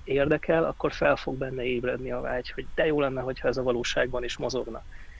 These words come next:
És igazából ez az, amit mi, mi meg tudunk adni ezzel a, a gyerekeknek, hogy egy, ugyanúgy tudják programozni a, a robotot, mint hogyha csak Scratchben programoznának valamilyen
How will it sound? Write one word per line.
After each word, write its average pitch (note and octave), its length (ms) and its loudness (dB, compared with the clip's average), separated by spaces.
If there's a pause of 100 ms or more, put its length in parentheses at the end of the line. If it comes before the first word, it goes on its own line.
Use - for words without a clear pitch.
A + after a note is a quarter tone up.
(220)
És - 180 2
igazából D3 460 6
ez C#3+ 120 4
az, D3 120 6
amit B2+ 260 0
mi, C3 200 -2 (200)
mi B2+ 120 -2
meg B2+ 220 2
tudunk A#2+ 360 -4
adni C3 280 0
ezzel B2 300 0
a, C#3 220 0
a - 80 -4
gyerekeknek, C#3+ 640 0
hogy - 120 -6
egy, B2+ 140 -4 (800)
ugyanúgy E3+ 340 6
tudják C3+ 340 4
programozni B2+ 640 0
a, B2+ 240 2
a C3+ 40 -2
robotot, B2+ 440 0
mint B2+ 160 -6
hogyha - 260 -6
csak - 180 -4
Scratchben B2 440 0
programoznának A#2+ 880 -2
valamilyen B2 500 -4